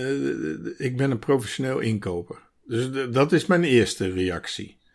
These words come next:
Als er zoveel wezenlijke vragen terugkomen waar ik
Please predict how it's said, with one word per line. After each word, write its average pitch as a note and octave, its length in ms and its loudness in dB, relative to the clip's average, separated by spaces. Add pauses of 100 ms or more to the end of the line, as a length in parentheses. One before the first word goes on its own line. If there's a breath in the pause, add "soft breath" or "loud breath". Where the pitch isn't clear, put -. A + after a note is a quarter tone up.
(140)
Als A#3+ 380 4
er E3 140 4
zoveel D#3 540 6
wezenlijke D3 580 8
vragen A#2+ 500 2
terugkomen G2 800 4 (500)
waar B2 300 2
ik - 380 2